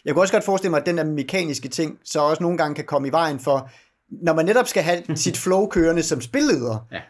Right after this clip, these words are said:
Speaker 1: og hvor man ligesom der skal komme ind i sin egen rytme for at kunne være der hele tiden og være præsent hele tiden, så det, at man så omvendt også skal ramme nogle bestemte beats i en, øh, i en liste, som man først lige har fået læst lige nu, fordi man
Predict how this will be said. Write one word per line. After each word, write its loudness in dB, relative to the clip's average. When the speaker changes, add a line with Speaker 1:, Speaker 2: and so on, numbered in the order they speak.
Speaker 1:
og 4
hvor 4
man 0
ligesom -2
der 2
skal -8
komme -4
ind -2
i -2
sin -6
egen -2
rytme -2
for 0
at -2
kunne -6
være 4
der 0
hele -4
tiden -8
og -4
være -2
præsent -6
hele -10
tiden, -8
så 2
det, 2
at 0
man 0
så -2
omvendt 0
også 2
skal 0
ramme 0
nogle 0
bestemte -2
beats -6
i -4
en, 0
øh, -2
i -2
en 0
liste, 0
som 0
man -2
først 0
lige -2
har -4
fået -2
læst -2
lige -4
nu, -2
fordi -10
man -4